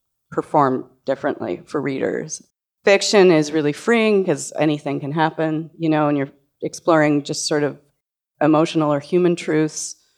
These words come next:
And then in nonfiction, we're often, we're, we're looking at more verifiable truths. And for me, nonfiction is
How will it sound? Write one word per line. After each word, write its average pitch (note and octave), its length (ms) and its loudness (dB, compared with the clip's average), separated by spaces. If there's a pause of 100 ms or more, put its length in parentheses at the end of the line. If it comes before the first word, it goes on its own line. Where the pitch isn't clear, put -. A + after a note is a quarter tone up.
(340)
And D3 220 -4
then C#3+ 120 -4
in C#3+ 140 -2
nonfiction, D3 800 -2 (640)
we're E3+ 220 4
often, D3 460 0
we're, D#3 240 -2
we're D3+ 180 -2
looking D3 300 -2
at B2 140 -4
more C#3+ 460 -2
verifiable D3 680 4
truths. D#3+ 540 -6 (180)
And D3 420 -2 (560)
for A3 120 4
me, A3+ 380 6
nonfiction F#3+ 920 4 (140)
is D#3+ 560 4